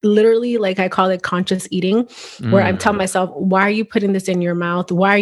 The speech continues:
Speaker 1: you not putting this? Like, is it fueling my body? Is it fueling my cells? Why do I need this?"
Speaker 2: Mm.
Speaker 1: Um, and so, like, I just try to always ask myself that because I think it's really important. Even when I have, like, you know, sometimes I have emotional eating and I'm like, "I just wanna stuff my face with things."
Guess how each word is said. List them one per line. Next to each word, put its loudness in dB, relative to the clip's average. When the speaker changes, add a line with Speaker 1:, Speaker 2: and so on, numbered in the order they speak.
Speaker 1:
you 0
not -4
putting 0
this? -6
Like, -2
is 2
it 0
fueling 0
my 0
body? -2
Is -2
it -4
fueling 0
my -2
cells? -2
Why 0
do 0
I 0
need -4
this?" -8
Speaker 2:
Mm. -4
Speaker 1:
Um, -2
and 0
so, 2
like, -2
I 0
just -2
try 2
to -2
always 2
ask 0
myself -2
that 0
because 2
I 2
think 0
it's -6
really 0
important. 0
Even 0
when 0
I 0
have, 0
like, -6
you 2
know, 2
sometimes 0
I 0
have 0
emotional 0
eating 0
and -2
I'm -2
like, -6
"I -6
just -6
wanna -2
stuff -4
my -2
face 0
with -2
things." 0